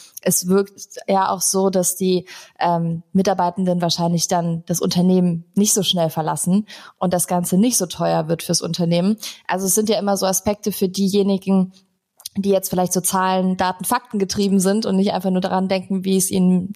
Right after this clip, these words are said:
den Mitarbeitenden geht, ähm, für die ist es ja auch relevant. Also, äh, sehr, sehr interessant.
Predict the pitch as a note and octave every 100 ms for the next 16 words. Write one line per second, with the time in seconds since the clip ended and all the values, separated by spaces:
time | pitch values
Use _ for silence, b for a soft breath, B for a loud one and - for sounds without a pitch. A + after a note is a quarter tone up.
0 | - F#3 F#3+ F#3+ F#3 F#3 F3+ G#3 G3+ G#3
1 | B B B B - F#3 F3+ F3+ F#3 _
2 | - F#3+ G3+ G3 F3+ F3 F#3 E3+ E3 E3
3 | E3+ F#3 F#3 - - C#3+ - _ - G#3+
4 | A#3 A#3+ G#3 G#3 G3 G3+ F#3